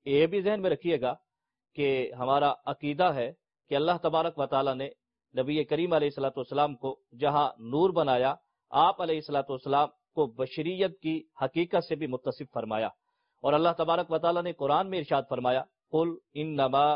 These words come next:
انا بَشَرٌ مثلکم۔" تو نبی کریم علیہ الصلوۃ والسلام کی بشریت بھی سب سے اعلیٰ، سب سے افضل، سب سے اولیٰ ہے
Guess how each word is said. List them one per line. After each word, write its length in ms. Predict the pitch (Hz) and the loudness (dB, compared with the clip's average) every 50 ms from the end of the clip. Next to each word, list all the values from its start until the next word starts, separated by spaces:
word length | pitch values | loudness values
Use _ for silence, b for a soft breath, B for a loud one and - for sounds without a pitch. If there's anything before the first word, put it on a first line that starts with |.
| - _ | 0 _
انا 200 | - 139 139 139 127 | -8 -6 -4 -4 -2
بَشَرٌ 320 | 135 147 156 - 151 135 139 135 143 _ _ _ - | -2 -2 -2 -2 -4 -4 -4 -8 -10 _ _ _ -12
مثلکم۔" 580 | 120 131 139 - 151 123 120 - - 139 127 101 _ _ _ _ _ _ _ _ _ _ _ _ _ _ _ _ _ _ _ _ - | -10 -10 -8 -8 -6 -6 -6 -8 -4 -6 -6 -6 _ _ _ _ _ _ _ _ _ _ _ _ _ _ _ _ _ _ _ _ 4
تو 100 | 156 156 160 175 185 185 156 | 6 6 8 6 6 4 0
نبی 320 | 147 147 139 165 180 175 | -4 -6 -4 -2 -2 -2
کریم 300 | - - 170 180 202 190 | -2 -2 -2 -2 0 0
علیہ 140 | 175 165 160 | 0 0 0
الصلوۃ 280 | 151 - 151 143 139 - | -2 -2 -2 -4 -2 -2
والسلام 400 | 143 131 - 147 151 160 160 160 _ _ _ _ _ _ - | -6 -6 -2 0 2 2 0 -2 _ _ _ _ _ _ -8
کی 80 | - 135 | -8 -6
بشریت 540 | 113 131 123 - - 160 170 180 190 196 190 - _ _ _ _ _ _ _ _ - 143 | -4 -4 -6 -4 -4 -4 -2 0 0 -2 -2 -4 _ _ _ _ _ _ _ _ -6 -2
بھی 140 | 156 175 190 190 185 - _ _ - - | 0 0 0 0 -4 -6 _ _ -18 -10
سب 260 | - - 175 170 175 | -2 -2 -2 -2 -2
سے 140 | - - 151 - - 147 | -6 -6 -6 -4 0 0
اعلیٰ، 340 | 143 147 151 151 151 156 147 - _ _ - | 2 2 2 2 0 0 -2 -4 _ _ -6
سب 180 | 143 135 139 | -4 -4 -4
سے 120 | - - - | -6 -6 -4
افضل، 340 | 147 139 143 139 156 156 151 - _ _ - | -4 -4 -4 0 -2 -2 -2 -2 _ _ -6
سب 160 | 151 139 120 | -6 -4 -4
سے 100 | - 143 - - | -4 -8 -2 0
اولیٰ 320 | 143 147 147 156 175 175 165 | 0 2 2 2 2 2 2
ہے 120 | 160 156 | 0 -4